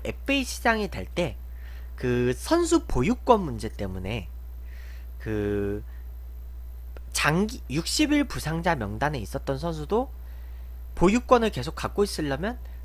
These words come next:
사십 인 로스터에 무조건 넣어야 돼요. 에, 그 겨울 시장에서는. 그러니까 스프링 캠프 기간까지는 일단 갖고 있어야 돼요.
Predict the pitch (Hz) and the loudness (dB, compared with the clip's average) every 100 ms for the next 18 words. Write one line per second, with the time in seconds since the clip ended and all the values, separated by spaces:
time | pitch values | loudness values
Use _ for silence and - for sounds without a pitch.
0 | - - 294 339 330 294 117 104 - - | -6 2 4 6 4 4 2 -2 -2 0
1 | 120 107 113 - 139 95 95 95 - - | 0 0 -2 0 -2 -2 -2 -2 -6 -10
2 | - - - - - - - - - - | -10 -10 -10 -10 -10 -10 -10 -10 -10 -2
3 | - - - 107 101 95 - - - - | -2 -2 -2 2 2 0 -4 -10 -12 -12
4 | - - 160 180 202 - 247 220 165 110 | -10 4 12 12 12 6 4 6 4 -2
5 | 92 90 - - - - - - - 127 | -8 -10 -10 -10 -10 -10 -10 -10 -6 -2
6 | 123 110 107 - - - - - - - | 2 2 0 -8 -10 -10 -10 -10 -10 -10
7 | - - - 381 381 339 320 - - 254 | -6 -2 10 12 12 8 2 12 12 12
8 | 139 160 170 156 147 143 110 - 113 110 | 6 4 6 2 4 0 0 0 -2 -2
9 | - - - 113 - 135 101 90 - | -6 -6 0 0 2 4 4 2 -8